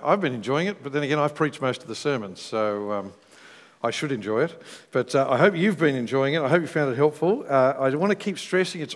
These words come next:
all one story. So, uh, if you've been away, if you've been on holidays, that sort of thing, and you've missed weeks, please go back,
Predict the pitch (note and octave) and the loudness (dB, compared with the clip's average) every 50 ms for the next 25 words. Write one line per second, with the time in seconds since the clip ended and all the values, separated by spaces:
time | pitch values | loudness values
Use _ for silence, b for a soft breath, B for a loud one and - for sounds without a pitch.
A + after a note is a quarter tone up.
0 | - - E3 F3+ F#3+ G3 F#3+ E3+ E3+ E3 D3+ C#3 B2 - - - E3 F3 F3+ E3 | -6 -2 0 0 2 2 2 2 2 2 2 0 -4 -8 -6 -2 0 2 2 2
1 | C3+ B2 A#2 A#2 - - C#3 C3 C3 C3 C3 B2+ B2 B2+ B2+ B2+ C3 B2+ D3+ - | 2 0 -2 -4 -4 -2 0 2 2 2 0 0 0 0 2 2 0 0 -4 -8
2 | - E3 F#3 G3 F3+ D3 A2 - B B B B B B E3 F3+ F3+ E3 D3 E3 | -6 -4 -2 0 0 -2 -4 -8 B B B B B B 2 2 4 4 6 6
3 | E3+ E3+ E3+ E3+ D#3+ D#3+ E3 E3+ D#3 D#3+ D3 C#3+ B2+ C#3 D3 D3+ D3+ D3 D3 D3 | 8 8 8 6 4 2 0 -2 -2 0 -2 0 0 0 2 2 4 4 4 2
4 | C3+ - C#3 B2+ - D3 C3 B2+ C3+ C3+ C3 C3+ C3 A2 B2 C#3 C#3 C3 - - | 2 0 -4 -6 -4 -4 -4 -4 -4 -4 -4 -6 -6 -4 -2 -4 -4 -4 -6 -10
5 | - - - - - B2 C3 C#3 C3+ C3 C3 - - - - - - D3 D#3+ D#3+ | -10 -12 -16 -14 -6 -2 0 0 0 -2 -6 -12 -14 -14 -14 -12 -6 -4 -2 -2
6 | D3 - - C#3 B2+ A#2 B2 C3 C3+ C3 - - - B | -2 -2 0 0 0 2 4 4 4 2 0 -4 -16 B